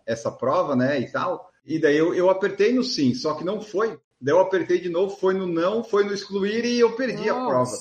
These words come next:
Speaker 1: Aí eu só fiquei com o registro do tempo da
Speaker 2: Uhum.
Speaker 1: prova, mas aí pra colocar no meu Garmin Connect eu peguei o, o G P X, aquele arquivo do Eduardo que fez com a gente a prova. Só que daí eu não tenho as minhas parciais, eu tenho o meu relato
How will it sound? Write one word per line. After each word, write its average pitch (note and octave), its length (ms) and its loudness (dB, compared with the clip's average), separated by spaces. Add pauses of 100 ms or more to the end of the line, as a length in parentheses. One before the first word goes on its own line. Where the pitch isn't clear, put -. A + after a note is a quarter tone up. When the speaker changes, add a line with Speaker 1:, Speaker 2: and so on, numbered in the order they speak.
(380)
Speaker 1:
Aí C3+ 220 4
eu E3+ 100 6
só E3+ 220 0
fiquei E3+ 320 0
com F#3 240 -2
o E3+ 600 2
registro D#3+ 560 0
do C3+ 140 -6
tempo C3+ 300 -2
da C3+ 100 0
Speaker 2:
Uhum. A2+ 100 -4
Speaker 1:
prova, D3 380 -4 (400)
mas C3+ 220 2
aí C#3 120 4
pra D3+ 180 -2
colocar D3+ 400 -2
no D3+ 60 -2
meu D3 180 2
Garmin C#3+ 320 2
Connect C3 480 0
eu B2+ 100 -2
peguei C3 340 2
o, A2+ 440 0 (100)
o A2+ 120 -18
G B2+ 200 0
P B2+ 160 -4
X, D#3 300 -4
aquele B2+ 260 0
arquivo B2+ 400 -2
do A2 320 -4
Eduardo A2 480 -4
que - 100 -20
fez A#2 200 -8
com A#2+ 100 -10
a A2 60 -6
gente A#2+ 220 -6
a - 40 -18
prova. - 340 -2 (280)
Só D#3+ 180 0
que E3 80 -6
daí E3+ 120 6
eu G#3 60 2
não B3+ 120 2
tenho G#3+ 200 0
as F3+ 60 -2
minhas D3 180 -2
parciais, C#3+ 920 -2
eu C#3+ 160 2
tenho F3 160 4
o G3 40 -2
meu G3 140 2
relato E3+ 540 -2